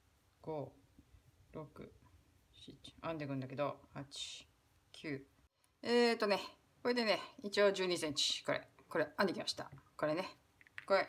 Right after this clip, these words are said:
ちょっと、これをこれで、こうやって、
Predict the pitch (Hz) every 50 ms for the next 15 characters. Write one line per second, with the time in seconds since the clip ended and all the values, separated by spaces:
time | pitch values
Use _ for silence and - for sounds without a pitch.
0 | - - - - - 175 - - - - - - - - - _ _ _ _ _
1 | _ _ _ _ - _ _ _ _ _ _ _ _ _ _ _ _ _ _ _
2 | _ _ _ - 220 214 196 175 - - 165 165 151 151 - - - - - -
3 | - - - _ _ _ _ _ _ _ _ _ _ _ - - - _ _ _
4 | _ - 170 - 165 151 -